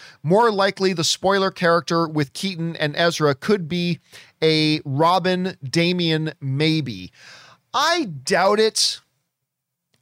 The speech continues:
I doubt it. I don't think the audience cares that much about Robin, to be honest with you, so I don't, I'm not guessing that's it. I also do not think the Benoist Supergirl character is gonna show up. The Grant Gustin Flash one,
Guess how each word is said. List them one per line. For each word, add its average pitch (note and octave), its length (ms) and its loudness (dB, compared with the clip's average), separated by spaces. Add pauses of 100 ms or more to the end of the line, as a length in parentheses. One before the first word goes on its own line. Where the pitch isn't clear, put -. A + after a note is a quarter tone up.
(220)
I G#3 220 0
doubt D#3+ 400 0
it. E3 180 -2 (800)
I F3 100 0
don't A3 380 0
think F#3+ 540 -4
the F3 200 0
audience E3+ 420 0
cares E3 460 0
that E3 140 0
much D#3+ 300 -4
about D3+ 340 -2
Robin, F3 420 -2
to E3 100 -6
be D#3 160 -6
honest E3 360 -2
with F3 160 -4
you, F#3+ 120 -6
so D#3+ 120 -2
I D3 60 2
don't, E3 260 -2 (120)
I'm D#3 160 -6
not D#3+ 260 -4
guessing D3+ 400 0
that's D3 320 0
it. D#3 160 2 (340)
I D#3 140 -2
also F3+ 260 0
do D#3 240 -4
not E3 280 -2
think D3 340 -6 (380)
the D3+ 80 -2
Benoist C#3+ 520 0
Supergirl D3+ 460 0
character C#3+ 380 -2
is C3+ 100 -6
gonna C#3 180 -6
show C#3 300 -2
up. C#3+ 220 0 (340)
The G#3 380 -2
Grant G#3 340 -2
Gustin G3 400 -2
Flash E3+ 400 -2
one, C3+ 320 -2